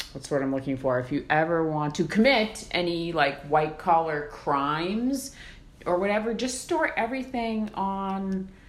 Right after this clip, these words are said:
a portable hard drive that can then just break and allegedly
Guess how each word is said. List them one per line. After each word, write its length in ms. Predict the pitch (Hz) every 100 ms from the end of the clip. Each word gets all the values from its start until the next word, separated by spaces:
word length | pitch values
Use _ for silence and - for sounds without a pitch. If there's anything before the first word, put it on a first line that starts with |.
| -
a 60 | -
portable 460 | - 214 202 190 180
hard 340 | 196 214 208
drive 520 | 185 147 143 139 139
that 140 | 160 156
can 140 | 180
then 200 | 175 170
just 280 | 160 156 -
break 580 | 156 170 135 131 127 -
and 400 | 143 139 135 139 - - - -
allegedly 840 | 151 147 147 131 135 139 131 127